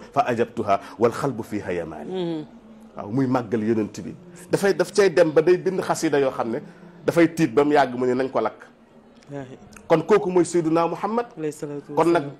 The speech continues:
Speaker 1: màggal gi dagan na. Bàkkaar yi nag la Maodo ni ku koy def jéggal naa la.
Speaker 2: Mhm.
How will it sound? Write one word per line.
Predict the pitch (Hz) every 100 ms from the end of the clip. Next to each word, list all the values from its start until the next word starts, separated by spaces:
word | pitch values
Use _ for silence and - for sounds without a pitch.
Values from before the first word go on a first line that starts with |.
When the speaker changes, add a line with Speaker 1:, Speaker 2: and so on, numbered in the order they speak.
| -
Speaker 1:
màggal | 120 170 170 160 143
gi | 131
dagan | 139 143 131 117
na. | 175 - _ _ _ _ _ _ - - - -
Bàkkaar | 90 180 - 190 170 156
yi |
nag | 151 147
la | 147
Maodo | 143 139 131
ni | 127 120
ku |
koy | 139 139
def | 123 107
jéggal | 120 110 104
naa | 101 160
la. |
Speaker 2:
Mhm. | 180 180 170 165